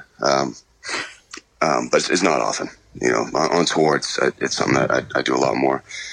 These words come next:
Um, there's a big casino being built in Boston right now, um, so maybe I'll, I'll be able to, to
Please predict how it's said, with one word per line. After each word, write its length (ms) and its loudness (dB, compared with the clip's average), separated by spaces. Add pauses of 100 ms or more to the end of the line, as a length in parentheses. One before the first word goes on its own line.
(200)
Um, 240 2
there's 320 4
a 60 2
big 200 2
casino 440 2
being 200 2
built 220 2
in 80 0
Boston 400 0
right 140 0
now, 260 -2 (160)
um, 240 0
so 320 -2 (720)
maybe 160 6
I'll, 340 0
I'll 80 0
be 60 -2
able 220 -2
to, 0 -
to 260 -4